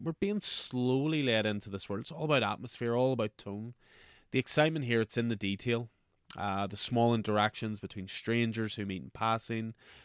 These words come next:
and the layering of tiny events that will lead to the comic's sort of shocking moments in the last few issues.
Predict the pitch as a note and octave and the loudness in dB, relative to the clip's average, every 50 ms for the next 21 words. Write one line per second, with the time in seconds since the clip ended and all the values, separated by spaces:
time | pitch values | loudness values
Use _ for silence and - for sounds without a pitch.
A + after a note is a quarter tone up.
0 | - - - - A2+ A2+ G#2+ G#2 A2 A2+ A#2 A#2+ A#2+ A2+ G#2+ F#2+ - - - G#2+ | -16 -8 -4 -2 0 2 2 4 4 6 6 6 4 4 2 0 -2 -2 -2 0
1 | G#2+ G#2+ G#2+ G#2 F#2 G2+ G2 G2 G#2+ - - - G#2+ F2 G2 G2+ G2 G2 G2 G2 | 0 0 0 0 0 0 0 -2 -2 -4 -4 -4 -4 -2 -2 -4 -4 -2 0 0
2 | G#2 G#2+ G#2+ - - A2 G#2 - - - G2+ G2 F#2 F#2+ - - - - - G#2+ | 0 0 -2 -4 -4 -6 -6 -6 -4 -4 -4 -2 -2 -4 -6 -6 -6 -4 -2 -2
3 | G2 F#2+ - - - - - G#2+ G2+ - - G2+ G2 G2 F#2+ F#2+ G#2 A2+ A2+ - | -2 -4 -4 -6 -6 -2 0 0 0 0 -2 -6 -4 -4 -4 -4 -4 -6 -6 -6
4 | A2 G#2 G#2 G2+ G2 G2+ G2+ - - G#2+ G2 G2+ G#2+ - - B2+ B2+ - - | -6 -6 -4 -2 -2 -2 -4 -4 -4 -4 -2 -2 -2 -2 -4 -4 -4 -6 -10